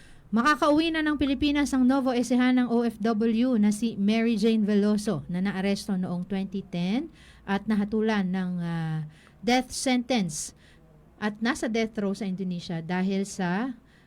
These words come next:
ah, umano'y drug offense. Matapos ang mahigit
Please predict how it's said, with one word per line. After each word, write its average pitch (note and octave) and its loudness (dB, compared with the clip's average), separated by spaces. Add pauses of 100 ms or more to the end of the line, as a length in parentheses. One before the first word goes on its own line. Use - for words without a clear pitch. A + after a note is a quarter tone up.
(180)
ah, E3+ -2
umano'y G3+ 0
drug F3 0
offense. G3+ -4 (320)
Matapos G#3 0
ang G3+ -2
mahigit G3+ 2